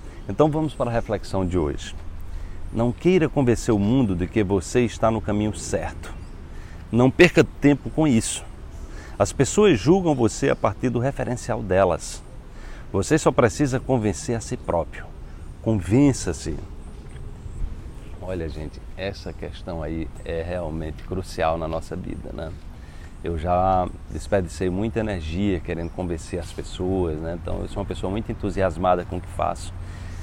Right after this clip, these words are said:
Então, s-, eh, muitas, principalmente quando eu tava no início das descobertas com a física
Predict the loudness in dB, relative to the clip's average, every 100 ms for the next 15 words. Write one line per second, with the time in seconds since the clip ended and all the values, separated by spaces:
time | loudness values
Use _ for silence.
0 | -10 -10 -6 -6 -4 0 0 0 -2 -4
1 | -8 -10 -8 -8 -6 -6 -6 -4 -4 -6
2 | -8 -10 -10 -8 -6 -2 0 2 0 2
3 | 2 2 0 0 0 0 -2 -4 -4 -4
4 | -4 -4 0 -2 -2 -6 -6 -6 -4 -6
5 | -6 -8